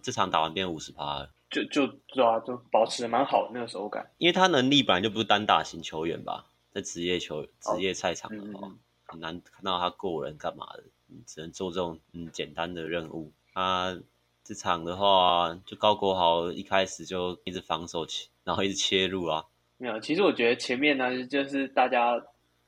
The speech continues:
Speaker 2: 大家平常可以想象的两队的那实力啊，就还是有差啊，工程师就比较强一点。但我觉得后面太强就是一直搞辛巴心态，然后我觉得他是有在动脑的欸，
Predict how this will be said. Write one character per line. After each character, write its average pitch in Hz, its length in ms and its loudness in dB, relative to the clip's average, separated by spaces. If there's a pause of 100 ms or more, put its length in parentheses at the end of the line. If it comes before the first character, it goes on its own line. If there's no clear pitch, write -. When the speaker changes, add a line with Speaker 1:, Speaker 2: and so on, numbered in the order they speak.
Speaker 2:
大 123 120 0
家 131 180 2
平 123 180 -10
常 117 140 -4
可 120 80 0
以 123 60 2
想 107 260 -6
象 113 260 -4
的 98 200 -16
两 107 260 -8
队 127 160 2
的 107 140 -2
那 113 260 -2
实 - 280 -8
力 113 200 -4
啊， - 160 -4
就 123 80 -4
还 113 100 2
是 151 60 4
有 131 160 6
差 113 380 4
啊， 117 40 4
工 139 200 2
程 131 80 0
师 131 160 -8
就 139 140 2
比 107 100 -12
较 113 100 2
强 104 300 -4
一 110 40 -10
点。 - 140 -16 (460)
但 180 100 8
我 143 80 6
觉 131 60 6
得 135 80 6
后 165 120 4
面 156 460 2
太 175 180 2
强 127 240 0
就 143 220 0
是 143 320 -2
一 180 100 -2
直 139 100 -2
搞 101 380 -2 (260)
辛 127 260 -10
巴 123 180 6
心 120 220 -8
态， 113 180 0
然 107 160 0
后 127 340 2 (220)
我 113 100 -4
觉 127 120 2
得 143 40 8
他 165 120 8
是 196 120 -2 (200)
有 139 160 2
在 160 100 6
动 175 240 2
脑 104 220 -2
的 101 100 -8
欸， 98 180 -10